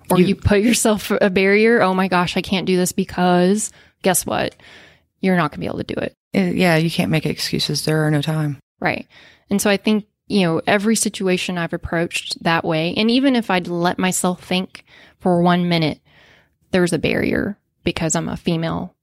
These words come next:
Speaker 1: because I'm a woman," I have to take a step back and go, "No, there's not."
Speaker 2: Yeah.
Speaker 1: This, it doesn't exist. And, you know, possibilities are limitless.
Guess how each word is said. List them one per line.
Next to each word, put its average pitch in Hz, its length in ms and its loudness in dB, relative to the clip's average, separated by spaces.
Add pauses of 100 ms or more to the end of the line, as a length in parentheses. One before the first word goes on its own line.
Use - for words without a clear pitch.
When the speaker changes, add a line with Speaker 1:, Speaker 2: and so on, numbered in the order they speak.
(120)
Speaker 1:
because 165 320 -4
I'm - 120 -6
a - 60 -6
woman," 180 460 0 (640)
I 180 80 -2
have 180 140 0
to 190 80 0
take 180 240 -2
a 170 40 -2
step - 220 -4
back - 260 -4
and 165 120 -4
go, 143 240 -2
"No, 165 400 -2
there's 170 200 0
not." 180 280 -10 (340)
Speaker 2:
Yeah. 117 120 -2 (260)
Speaker 1:
This, 185 160 2
it 190 140 2
doesn't 196 280 4
exist. 170 680 0
And, 160 600 -4
you 170 120 -4
know, 160 320 -8
possibilities 180 640 0
are - 220 -4
limitless. 190 720 -2